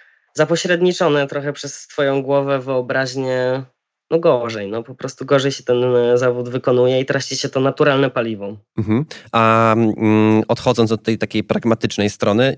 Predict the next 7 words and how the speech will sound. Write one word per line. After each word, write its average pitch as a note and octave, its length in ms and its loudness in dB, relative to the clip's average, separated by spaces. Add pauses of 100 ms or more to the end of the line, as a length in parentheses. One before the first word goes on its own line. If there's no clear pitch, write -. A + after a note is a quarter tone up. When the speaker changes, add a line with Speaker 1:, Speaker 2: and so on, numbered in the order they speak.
Speaker 2:
i A2 100 -2
idąc G#2 420 -2
w - 60 -20
kierunku G#2 380 -2
bardziej G2+ 800 0 (320)
takiej F#2+ 540 -2 (240)
misji, A#2 540 0